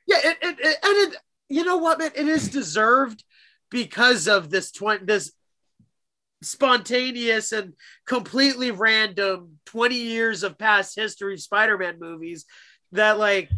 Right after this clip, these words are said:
they're now fortunately, we are fortunate enough that, that a studio is making something like this.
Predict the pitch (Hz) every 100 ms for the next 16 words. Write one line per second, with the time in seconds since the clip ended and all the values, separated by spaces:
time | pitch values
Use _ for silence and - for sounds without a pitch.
0 | - - 233 233 220 233 220 - 233 233
1 | - 208 214 202 208 208 190 190 220 330
2 | 269 214 214 208 - 240 226 190 196 185
3 | 185 190 180 170 170 185 180 190 - 202
4 | 202 196 196 190 185 160 190 262 269 208
5 | 170 139 135 123 117 _ _ -